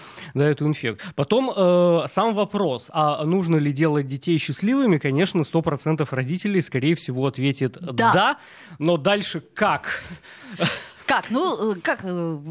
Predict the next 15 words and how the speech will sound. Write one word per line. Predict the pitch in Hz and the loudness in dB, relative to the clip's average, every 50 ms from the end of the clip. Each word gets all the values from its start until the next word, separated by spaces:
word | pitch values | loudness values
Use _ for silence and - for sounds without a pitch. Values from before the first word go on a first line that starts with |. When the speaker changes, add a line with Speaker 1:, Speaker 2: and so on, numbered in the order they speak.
| 156 - - | -14 -6 0
Speaker 2:
палками | 262 294 330 320 349 330 302 285 | 2 2 2 2 0 -2 -2 0
в | 247 | 0
рай, | 294 277 294 302 294 277 285 254 214 190 | 0 2 2 4 4 2 0 -2 -6 -4
нормально | 214 208 214 233 254 294 311 294 294 294 254 226 | -4 -2 -2 0 2 2 2 2 2 0 -2 -2
всё. | - - - 240 220 196 | -4 -4 -2 -2 -2 -2
То | - 202 196 | -2 -2 -2
есть, | 185 185 - - 220 | -2 -2 -4 -4 -2
э, | 220 | 0
у | 202 196 208 226 | 2 2 2 4
меня | 262 302 359 | 4 4 2
есть | 330 294 285 - 285 | 2 0 -2 -2 -2
определённое | 247 - 254 247 208 233 285 339 349 311 247 | -2 -2 -4 -8 -6 -2 0 2 2 2 0
представление | 220 226 214 - - 214 202 208 247 277 285 254 208 | 0 -4 -6 -4 -2 -2 0 0 0 -2 0 0 0
о | 196 | 0
том, | 202 240 262 294 277 | 0 -2 -4 -4 -4